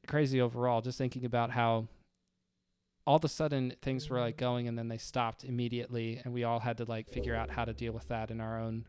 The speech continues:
our own ways. But now we're starting to see a little bit of a light at the end of the tunnel. I, d-, I say that while also acknowledging that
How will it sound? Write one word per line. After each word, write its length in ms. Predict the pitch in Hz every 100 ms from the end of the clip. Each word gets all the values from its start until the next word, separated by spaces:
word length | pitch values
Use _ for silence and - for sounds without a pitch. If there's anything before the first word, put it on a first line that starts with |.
| -
our 160 | 117
own 140 | 117 113
ways. 300 | 120 113 -
But 100 | 120
now 400 | 120 123 123 - _ _
we're 160 | 120 117
starting 600 | - - 131 156 170 185
to 140 | -
see 300 | 180 - 190
a 80 | 185
little 220 | 185 180
bit 180 | 175 175
of 120 | 175
a 40 | 175
light 220 | 170 165
at 80 | 175
the 120 | 170
end 120 | 165
of 60 | 165
the 80 | 165
tunnel. 480 | - 156 151 170 190 - - - -
I, 260 | 123 123 123 _ _
d-, 100 | 131 113
I 100 | 127 117
say 260 | - 131
that 280 | 127 120 - _ _ -
while 320 | 131 131 120
also 460 | 117 123 117 123 117
acknowledging 640 | 120 123 120 117 113 117
that 260 | 113 110